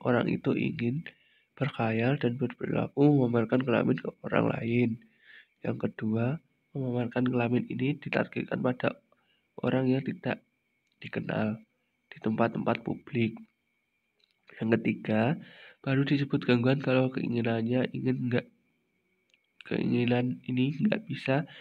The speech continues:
ditahan, membuat stres si pemilik eksibisionis dan meresahkan publik. Selanjutnya yaitu voyeurisme.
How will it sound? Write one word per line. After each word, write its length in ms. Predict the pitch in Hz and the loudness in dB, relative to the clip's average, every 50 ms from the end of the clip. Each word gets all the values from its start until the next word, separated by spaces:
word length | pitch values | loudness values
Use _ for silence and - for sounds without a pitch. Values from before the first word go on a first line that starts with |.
| - - _ _ - | -20 -20 _ _ -20
ditahan, 800 | - - - 120 117 117 123 131 127 117 107 110 - - - _ _ _ _ _ _ _ _ _ | -8 2 4 4 4 4 2 2 2 2 2 0 -2 -6 -16 _ _ _ _ _ _ _ _ _
membuat 320 | - 127 120 123 131 131 | 0 2 6 6 6 4
stres 320 | 135 131 131 - 135 143 139 | 4 -2 0 2 0 4 4
si 100 | 139 131 | 2 4
pemilik 540 | 131 127 123 120 120 120 120 131 120 - | 6 6 6 6 4 4 4 2 0 0
eksibisionis 1120 | - - 139 131 - 135 123 - - 123 120 - - 123 117 113 110 107 113 113 113 113 113 - _ _ _ _ _ _ - | -2 -4 -4 -2 -2 -4 -6 -2 -4 -4 -4 -2 0 2 2 2 4 4 4 4 2 2 0 -6 _ _ _ _ _ _ 4
dan 180 | 123 123 127 - - | 4 4 4 4 4
meresahkan 580 | 127 123 123 - - 123 117 - - 120 123 | 4 4 2 0 -4 -6 -6 0 0 0 0
publik. 540 | 123 123 113 113 - - 120 113 110 110 - - _ _ _ _ _ _ _ _ _ _ _ _ _ _ _ _ _ _ _ _ _ _ _ _ _ _ _ _ _ _ _ _ _ _ _ _ _ _ _ | 2 -2 -2 -2 -4 0 2 2 2 0 -4 -18 _ _ _ _ _ _ _ _ _ _ _ _ _ _ _ _ _ _ _ _ _ _ _ _ _ _ _ _ _ _ _ _ _ _ _ _ _ _ _
Selanjutnya 480 | - - 123 117 113 120 120 - 139 143 | -4 -2 -2 0 0 -2 2 4 6 6
yaitu 400 | 139 127 120 120 113 117 131 135 | 8 8 6 4 4 4 4 4
voyeurisme. 1200 | 131 135 - 127 123 117 120 120 120 120 120 120 120 - - - 120 117 120 117 113 110 - | 4 2 0 0 2 4 4 4 6 6 4 2 2 -2 -2 2 2 4 4 4 2 0 -4